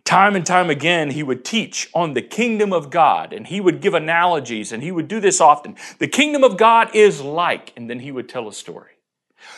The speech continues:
"The kingdom of God is like this," and then he would tell another story. He wanted to help people understand what the kingdom of God was all about, what this reality of the will and the way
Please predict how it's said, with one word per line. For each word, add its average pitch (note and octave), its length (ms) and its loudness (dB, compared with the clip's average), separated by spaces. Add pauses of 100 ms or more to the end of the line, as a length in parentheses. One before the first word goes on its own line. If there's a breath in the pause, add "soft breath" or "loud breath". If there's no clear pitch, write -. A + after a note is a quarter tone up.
(120 loud breath)
"The - 60 2
kingdom C#4+ 360 2
of A#3 160 4
God B3+ 340 6
is D3+ 180 -4
like F#3 260 0
this," A3 340 0
and C#3+ 120 -10
then C#3+ 120 -8
he D#3 120 -10
would D3 200 -10
tell D#3 180 -2
another D#3 300 -12
story. - 500 -20 (400 loud breath)
He A#3+ 300 0
wanted G3 400 -4
to D3+ 60 -10
help D#3 200 -12
people D3+ 300 -12
understand B2 560 -12
what B2+ 100 -20
the D#3+ 60 -20
kingdom A2 340 -14
of C3+ 140 -18
God F#2 320 -12
was C#3 120 -20
all F2+ 220 -14
about, D3+ 460 -20 (160)
what D#3+ 180 -12
this - 240 -10
reality B2+ 720 -2
of A2+ 140 -16
the A#2 80 -6
will C#3 560 -2
and G2 140 -16
the F#2+ 40 -8
way C#3 560 -2